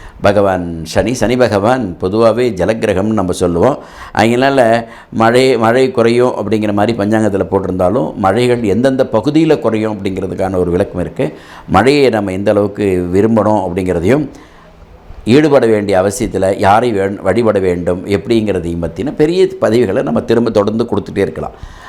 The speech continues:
ஆகையினால இந்த வருடத்தை பொறுத்தவரை சில மழைகள் குறைவா தான் இருக்கும். அப்படின்னா போன வருடமே மழைகள் குறைவா தான் இருந்தது. போன வருடம் அவர் ராஜாவா இருந்தாரு, இவருடம் மந்தியா இருக்கிறாரு. அதனால மழைகள்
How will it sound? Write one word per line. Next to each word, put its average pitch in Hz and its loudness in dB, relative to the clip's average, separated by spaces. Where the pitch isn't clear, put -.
ஆகையினால 143 2
இந்த 131 2
வருடத்தை 131 0
பொறுத்தவரை 117 0
சில 113 -2
மழைகள் 123 2
குறைவா 104 2
தான் 101 0
இருக்கும். 90 -2
அப்படின்னா 104 -4
போன 143 2
வருடமே 135 2
மழைகள் 107 0
குறைவா 95 0
தான் 95 -2
இருந்தது. 87 -4
போன 139 4
வருடம் 156 4
அவர் 113 4
ராஜாவா 123 4
இருந்தாரு, 101 0
இவருடம் 98 0
மந்தியா 107 0
இருக்கிறாரு. 87 -6
அதனால 107 0
மழைகள் 117 0